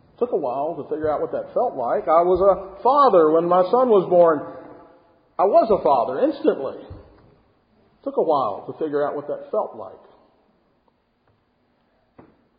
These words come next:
True children are led by the Father's Spirit.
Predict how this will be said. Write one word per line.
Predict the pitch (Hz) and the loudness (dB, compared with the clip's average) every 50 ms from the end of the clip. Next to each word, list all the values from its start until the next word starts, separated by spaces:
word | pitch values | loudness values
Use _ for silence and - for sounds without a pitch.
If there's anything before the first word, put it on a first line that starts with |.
| _ _ _ _ _ _ _ _ _ _ _ - | _ _ _ _ _ _ _ _ _ _ _ -4
True | - 196 214 196 190 | -2 0 0 0 2
children | 190 190 196 185 143 135 127 | 2 4 4 4 2 0 0
are | 127 127 131 | 0 0 2
led | 139 156 165 151 147 143 | 2 2 2 2 2 2
by | 139 143 | 2 2
the | 139 135 | 0 0
Father's | - - 139 143 147 143 135 131 131 - - - - | -2 -2 -2 0 0 0 -2 -4 -6 -8 -14 -14 -6
Spirit. | - 185 214 185 113 - - | -2 0 0 0 -2 -4 -10